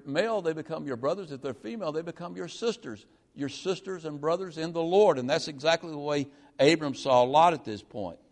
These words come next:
Now, when Lot heard that his brother was taken captive, he armed his three hundred and eighteen trained servants. Now, how were they trained?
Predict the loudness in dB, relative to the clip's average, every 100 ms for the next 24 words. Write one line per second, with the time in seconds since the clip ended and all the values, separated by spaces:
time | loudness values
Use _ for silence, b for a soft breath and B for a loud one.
0 | _ -6 -2 0 2 2 2 0 0 0
1 | -2 -2 0 0 0 -4 -6 -6 -4 -6
2 | -4 -2 -2 -4 -8 -16 _ b b b
3 | b 8 8 10 10 10 6 2 -12 -2
4 | 0 0 -2 -2 0 0 2 2 2 -2
5 | -4 0 -2 -2 -6 -4 -2 -4 -6 -8
6 | -4 -4 -4 -8 -4 -4 -4 -12 -10 -2
7 | 0 0 0 -2 -4 -2 -2 -2 -8